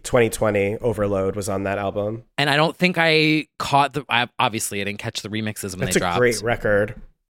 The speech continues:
Speaker 2: Yeah, but this remix, I was like, "Wait a minute, um, summer vibes here."
Speaker 1: Summer vibes.
Speaker 2: And then the Idol finale is coming up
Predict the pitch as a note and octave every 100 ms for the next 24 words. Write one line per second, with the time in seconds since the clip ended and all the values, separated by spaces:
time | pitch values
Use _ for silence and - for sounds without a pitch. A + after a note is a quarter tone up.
0 | - B2+ A#2 F#2 B2 - C3 A#2 - _
1 | - B2 B2 F#2+ A#2 C#3 A#2+ G#2 - A#2+
2 | G#2+ A#2 A2 G2 A2 B2+ B2 G2+ G2+ G2
3 | - G#2+ G2+ G2 F#2 F2+ - - G#2+ G#2
4 | A2 G#2+ G#2 G2+ F#2+ F#2 F2+ G2 C3 -
5 | - - - _ - G2+ E2+ E2+ F2+ G2
6 | G#2 G#2 A#2 A#2 G2+ G2 F#2+ - - -
7 | _ - C#3 C#3 C3+ C3 C3 C3 B2+ C3
8 | C3 - _ _ _ - B2 C#3+ C3+ E3
9 | - C#3 A2+ G#2+ G#2 - G#2+ F#2+ F#2 G2+